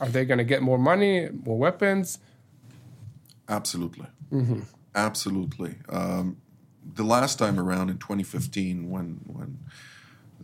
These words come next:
Speaker 2: the, the nuclear talks, uh,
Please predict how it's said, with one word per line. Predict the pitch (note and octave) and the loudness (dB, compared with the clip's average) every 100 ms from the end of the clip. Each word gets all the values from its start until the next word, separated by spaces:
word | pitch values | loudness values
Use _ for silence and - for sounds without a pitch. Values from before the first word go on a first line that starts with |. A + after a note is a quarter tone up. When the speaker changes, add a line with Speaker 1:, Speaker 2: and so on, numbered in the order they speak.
| - | -6
Speaker 2:
the, | F2 F2 F2 F2+ - | -4 -2 -4 -4 -8
the | - F2+ | -6 -2
nuclear | F#2 F#2+ - F2+ | -2 -2 -2 -4
talks, | F2 - F2+ F2 F2+ - - | -4 -4 -2 -4 -6 -10 -8
uh, | F#2 F2 F2+ | -6 -4 -4